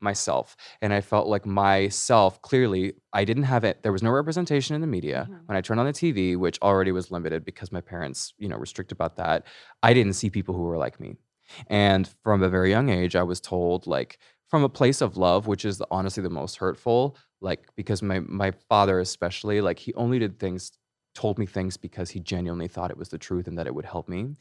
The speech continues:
Speaker 2: Mm.
Speaker 1: You know, like, if I was gay, I was gonna get aids and I was gonna die, and there's no one that's really truly successful that is gay. Like, even, like, you can have a lot of monetary success, but then you're gonna go to hell, and then what's that gonna be like, you know? So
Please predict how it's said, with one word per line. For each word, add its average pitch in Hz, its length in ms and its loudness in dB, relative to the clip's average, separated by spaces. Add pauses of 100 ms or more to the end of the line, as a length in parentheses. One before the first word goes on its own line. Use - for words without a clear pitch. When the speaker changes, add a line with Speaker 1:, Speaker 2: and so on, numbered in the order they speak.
(160)
Speaker 2:
Mm. 190 200 -6
Speaker 1:
You 95 80 -2
know, 90 200 -4
like, 82 340 -6
if 104 120 -4
I 101 100 4
was 107 140 -2
gay, 98 320 0
I 90 80 -2
was 92 80 -2
gonna 92 180 -4
get 92 200 -4
aids 87 320 -2
and 82 100 -10
I 87 60 -4
was 87 100 -8
gonna 95 160 -8
die, 87 320 -4
and 87 160 -4
there's 92 160 -8
no 90 120 -6
one 87 160 -6
that's - 260 -10
really 87 180 -2
truly 90 340 -2
successful 87 540 -8
that 92 240 -6 (180)
is 92 140 -6
gay. - 160 -8 (480)
Like, - 260 -4
even, 113 240 2
like, 98 200 0
you 101 40 -6
can 98 120 0
have 92 160 2
a 92 40 0
lot 90 160 2
of 90 60 -2
monetary 95 480 -2
success, 98 420 -8
but - 120 -12
then 101 140 -2
you're 127 80 -2
gonna 139 160 -4
go 139 100 -4
to 135 80 -2
hell, 113 380 -2
and 85 180 -6
then 82 340 -4 (140)
what's 87 260 -6
that 104 180 -2
gonna 69 160 -10
be 58 120 -8
like, 50 260 -10
you 107 80 -2
know? 104 260 2 (380)
So 123 600 6